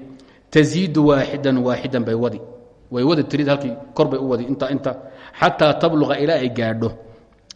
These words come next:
Maa cadad yuclamu la og yahay annahaa rumaanadii ama tiradii la, loo baahnaa laa taziidu calay kaba ba-, inaysan ka badanayn.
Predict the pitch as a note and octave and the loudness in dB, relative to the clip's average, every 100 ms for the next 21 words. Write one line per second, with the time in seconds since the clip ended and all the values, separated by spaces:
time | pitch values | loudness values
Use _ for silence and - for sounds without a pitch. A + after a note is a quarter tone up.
0 | _ _ - C#3 F#3 - D3 D#3 D3 C#3+ | _ _ 0 4 6 6 6 4 4 2
1 | C#3 E3+ D#3 C#3+ E3 E3+ A#2+ G2+ F#2+ - | 4 4 4 2 2 0 -2 -2 -6 -12
2 | - - - D#3 F#3 E3 C#3+ C3+ C3 C3+ | -20 -20 -4 0 2 4 4 2 4 4
3 | C#3 D3 D#3+ C3 C3+ C3 C#3 C3+ D3 C3 | 4 4 2 2 2 2 2 4 4 2
4 | - - E3+ E3+ C#3+ A2+ G2 F2 - - | 0 0 2 2 2 0 -2 -8 -16 -20
5 | - B2+ D#3 E3 - C3+ A#2+ D#3 C3+ B2 | -12 -2 4 4 4 0 -2 -2 -2 0
6 | C3+ C#3+ C3+ A#2+ C3+ C#3+ - - A#2 A2 | 0 2 2 0 0 0 0 -2 -2 -2
7 | G2+ | -4